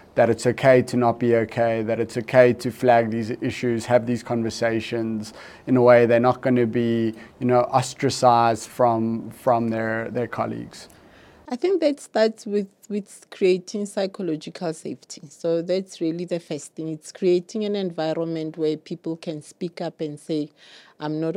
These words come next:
Speaker 2: okay." And our ability to do that,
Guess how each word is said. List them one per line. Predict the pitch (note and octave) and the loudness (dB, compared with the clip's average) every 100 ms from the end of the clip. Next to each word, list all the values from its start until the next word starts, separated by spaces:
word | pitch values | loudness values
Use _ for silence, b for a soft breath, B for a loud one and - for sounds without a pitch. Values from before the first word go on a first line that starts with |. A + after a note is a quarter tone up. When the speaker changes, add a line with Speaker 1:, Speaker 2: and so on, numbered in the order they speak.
| E3 | -4
Speaker 2:
okay." | - C3+ - _ _ b b b b _ | -6 -12 -14 _ _ b b b b _
And | F#3+ F#3+ G3 | -2 0 0
our | F#3+ | 0
ability | F3 F3 G#3+ A#3+ A3+ A#3 | 0 0 -2 -2 -4 -6
to | G#3+ A3+ | -6 -8
do | F3 F#3+ G3+ | -6 -4 -4
that, | E3+ C3+ C#3+ | -2 -4 -6